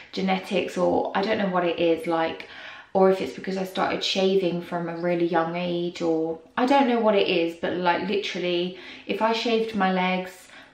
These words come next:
the next day or the second day, I would get, like, stubble, or they'd start growing back.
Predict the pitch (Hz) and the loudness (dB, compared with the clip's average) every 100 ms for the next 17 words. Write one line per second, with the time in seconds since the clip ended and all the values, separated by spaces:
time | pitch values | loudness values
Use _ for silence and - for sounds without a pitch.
0 | _ - 202 220 - - 208 185 180 185 | _ -2 2 2 0 -4 0 2 2 2
1 | - 180 180 185 - 214 - 185 180 175 | 0 -2 -2 -2 -4 -4 -4 -4 -2 0
2 | 170 170 170 170 - - 175 180 - - | 0 0 0 -4 -6 -4 -2 -2 -6 -14
3 | - 180 170 170 165 165 - - - - | -6 -4 -2 -2 -2 -4 -8 -16 -18 -10
4 | 190 175 175 175 180 - - - - 175 | -4 -2 0 0 -2 -8 -20 -16 0 2
5 | 175 175 - 185 175 175 175 170 170 165 | 4 2 0 -2 -2 -2 -2 -2 0 0
6 | 165 - | 0 -2